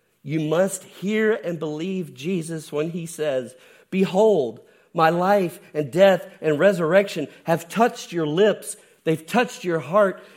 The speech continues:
Your guilt has been taken away and your sin atoned for." You've got to believe that that's true.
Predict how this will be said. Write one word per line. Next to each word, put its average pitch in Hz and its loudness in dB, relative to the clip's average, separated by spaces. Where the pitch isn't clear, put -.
Your 175 0
guilt 190 2
has 185 -8
been 156 -4
taken 196 -2
away 175 -2
and 180 0
your 180 2
sin 247 -2
atoned 214 -4
for." 107 -10
You've 208 -4
got 240 -2
to 262 -2
believe 185 -4
that 175 -12
that's 190 -10
true. 254 -14